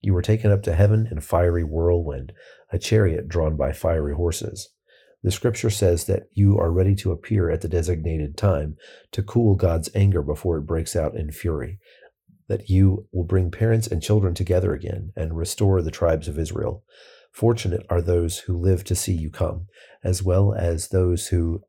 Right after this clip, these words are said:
have already died in love, for we too shall live. When Elijah was hidden by the whirlwind, Elisha was filled with his spirit. As long as he lived, he was not afraid of rulers,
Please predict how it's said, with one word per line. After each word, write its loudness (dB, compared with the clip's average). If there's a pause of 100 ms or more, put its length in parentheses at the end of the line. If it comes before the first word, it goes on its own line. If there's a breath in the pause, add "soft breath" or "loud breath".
have 2
already 2
died 0
in -4
love, -4 (100)
for -4
we 0
too 0
shall -4
live. -6 (680)
When 0
Elijah 4
was 0 (100)
hidden -2
by 0
the -4
whirlwind, 0 (340 soft breath)
Elisha 2
was -6
filled -2
with -4
his -2
spirit. -4 (220)
As -2
long 6
as 2
he 2
lived, 2 (260 loud breath)
he -2
was 2
not 4
afraid 2
of -4
rulers, 0